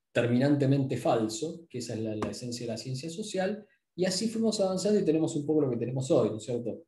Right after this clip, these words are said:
Teorías que explican a veces parcialmente, a veces con una, digamos, con un espíritu más comprensivo, más global, pero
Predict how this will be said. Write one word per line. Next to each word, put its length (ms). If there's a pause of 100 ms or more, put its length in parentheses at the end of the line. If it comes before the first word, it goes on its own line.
Teorías 460
que 100
explican 800 (320)
a 100
veces 580 (1080)
parcialmente, 800
a 80
veces 600 (540)
con 200
una, 960 (1000)
digamos, 260
con 180
un 240
espíritu 580
más 220 (180)
comprensivo, 760
más 200
global, 600 (380)
pero 460